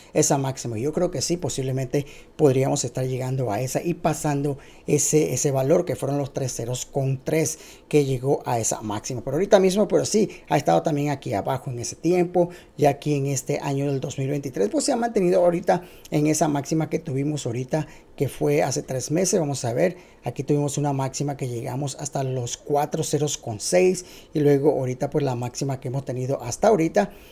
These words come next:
es de cuatro ceros con cuatro. O sea, ahí la lleva todavía la moneda. Ahorita mismo, si tú le quieres meter cien dólares de inversión a la moneda, entonces, pues, te daría solamente la cantidad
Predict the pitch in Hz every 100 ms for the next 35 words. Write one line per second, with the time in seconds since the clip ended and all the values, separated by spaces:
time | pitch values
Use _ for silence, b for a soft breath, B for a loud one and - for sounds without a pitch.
0 | B - 143 143 139 151 147 143 - 135
1 | 151 143 135 131 - - 131 127 143 156
2 | 156 113 - 107 170 220 208 208 208 214
3 | 202 185 190 202 185 165 165 165 170 139
4 | 117 175 185 196 202 - 165 170 175 156
5 | 147 165 156 170 156 160 160 160 160 B
6 | B B 147 156 160 151 135 - 156 143
7 | 135 135 175 127 165 196 B B - 131
8 | 131 143 151 147 127 110 135 131 139 131
9 | 131 - - 101 101 - 175 - 202 160